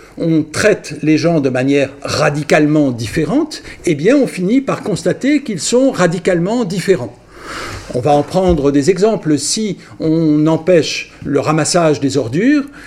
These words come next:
eh bien, ensuite, on dit que les gens accumulent les ordures. Et à partir de là, on se dit que c'est une vraie différence entre eux et nous, puisque nous, eh bien, on nous ramasse les ordures, donc on n'a pas nos maisons, on n'a pas nos appartements envahis d'ordures.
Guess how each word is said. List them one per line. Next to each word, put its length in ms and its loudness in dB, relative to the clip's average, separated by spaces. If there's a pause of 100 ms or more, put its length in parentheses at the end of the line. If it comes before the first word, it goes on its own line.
(160)
eh 100 2
bien, 400 2
ensuite, 580 0
on 160 2
dit 240 2
que 100 -2
les 140 2
gens 320 -2
accumulent 480 -2
les 160 4
ordures. 320 0 (1000)
Et 420 0
à 80 0
partir 300 -2
de 80 2
là, 240 6
on 60 4
se 140 -4
dit 200 4
que 60 -12
c'est 200 -4
une 120 0
vraie 260 4
différence 640 0
entre 460 -4
eux 360 4
et 120 2
nous, 280 0 (280)
puisque 220 -2
nous, 380 2 (200)
eh 100 0
bien, 340 0
on 80 4
nous 120 4
ramasse 300 0
les 140 -2
ordures, 300 0
donc 300 0 (120)
on 140 0
n'a 100 0
pas 380 2
nos 160 2
maisons, 360 0 (120)
on 40 0
n'a 120 -2
pas 160 0
nos 180 0
appartements 540 -2
envahis 240 0
d'ordures. 500 -4